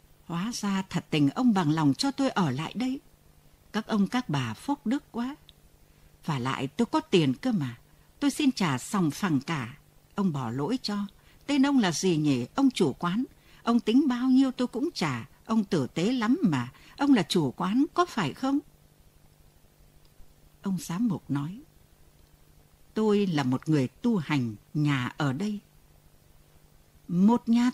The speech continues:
tu hành? Ồ, một nhà tu hành phúc đức. Thế thì ông không bắt tôi trả tiền à?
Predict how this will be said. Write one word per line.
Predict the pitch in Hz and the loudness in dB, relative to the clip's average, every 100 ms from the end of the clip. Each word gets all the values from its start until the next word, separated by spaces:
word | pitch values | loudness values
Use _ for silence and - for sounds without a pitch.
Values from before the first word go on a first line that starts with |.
| - | 2
tu | 330 | 0
hành? | 294 233 254 277 165 - _ _ - - _ _ _ - | 0 4 6 8 6 -2 _ _ -20 -20 _ _ _ -6
Ồ, | 240 269 277 269 233 156 131 _ - - | -2 0 0 0 0 -2 -8 _ -20 -6
một | - 170 143 | 0 0 2
nhà | 160 151 127 - | 0 0 -2 -2
tu | 233 | 0
hành | 220 143 117 | 0 0 -4
phúc | - 294 - | -4 -6 -4
đức. | 220 339 _ - _ _ _ _ _ _ - | -2 -4 _ -20 _ _ _ _ _ _ -2
Thế | 339 | 0
thì | 220 | 2
ông | - 277 | 0 0
không | 262 - 311 | -2 -2 -2
bắt | 311 - | -2 -2
tôi | - 285 | -2 -2
trả | - 190 | 0 -4
tiền | 139 202 165 | 0 2 4
à? | 135 117 | 2 -2